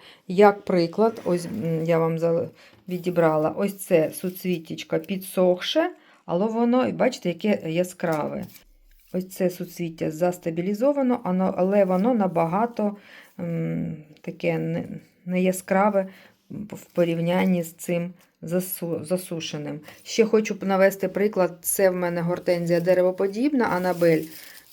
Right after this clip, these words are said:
Оця підсохла одразу, причому я її зрізала, і вона, і вона така, бачите, ніжно-зеленого кольору, дуже декоративного. А ось ця, ну, вона взагалі стоїть як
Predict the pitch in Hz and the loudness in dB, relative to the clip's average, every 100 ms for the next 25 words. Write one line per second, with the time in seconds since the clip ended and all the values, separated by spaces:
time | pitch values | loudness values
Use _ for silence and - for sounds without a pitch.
0 | - - 180 175 196 165 165 - 175 165 | -12 -4 -4 0 2 2 0 -8 -14 -6
1 | - 240 269 185 156 160 - 190 175 165 | 2 4 4 0 -2 -4 -4 0 4 6
2 | 151 156 - 151 - 151 147 151 160 156 | 4 0 -4 -8 -6 -8 -4 -2 0 0
3 | 156 151 175 254 220 190 185 - - - | -2 -4 -4 -2 -2 -2 -4 -10 -20 -8
4 | 160 165 170 175 180 202 190 175 180 226 | -2 0 0 -2 -2 -2 -2 0 2 0
5 | - 175 170 202 208 190 165 170 175 175 | 0 -2 0 -2 -2 -4 0 0 0 0
6 | 170 170 165 165 151 147 151 160 165 160 | -4 -4 -2 2 2 2 -2 -2 -2 -2
7 | 156 160 160 156 147 143 135 143 - - | -2 -4 -4 -6 -6 -8 -10 -14 -18 -20
8 | - - - 214 254 247 - - 311 349 | -20 -10 2 6 6 4 -2 2 2 2
9 | 349 _ _ _ _ - _ - 185 214 | -6 _ _ _ _ -20 _ -6 0 2
10 | 208 226 226 202 185 226 226 196 190 190 | 4 4 4 2 2 0 0 -2 -4 -6
11 | 180 175 180 | 0 0 -2